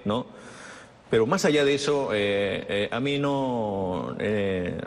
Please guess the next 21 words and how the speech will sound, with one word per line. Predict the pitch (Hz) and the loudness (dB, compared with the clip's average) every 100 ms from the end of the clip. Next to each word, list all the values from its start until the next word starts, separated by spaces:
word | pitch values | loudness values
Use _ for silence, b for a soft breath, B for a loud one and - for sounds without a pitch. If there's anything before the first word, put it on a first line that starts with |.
| - - - - 220 - | -8 -12 -16 -14 -12 -8
eh, | - 98 - | -4 -4 -2
¿cómo | 120 | -2
se | 120 | -2
llama? | 120 101 | -2 0
No, | 117 113 110 101 98 - - - - | 0 0 0 -2 -2 -6 -10 -14 -6
no | 104 120 | -2 2
me | 120 | 2
va | 120 | 0
a | |
quitar | 120 120 120 | -4 -4 -4
la, | 113 92 90 | -2 -4 -4
la, | 87 87 | -4 -4
la | 92 87 | -4 -4
preocupación | - 85 101 92 120 117 | -2 -4 -4 -4 -4 -4
que | 101 | -4
tengo | 117 104 | -2 -2
por | 92 | -2
el | 85 | -4
país, | - - - - - - - - | -4 -8 -8 -10 -14 -20 -20 -8
¿no? | - 104 135 B B B B B B - - - | -2 -2 -4 B B B B B B -20 -20 -4
Eh, | 101 92 92 90 | 0 2 4 2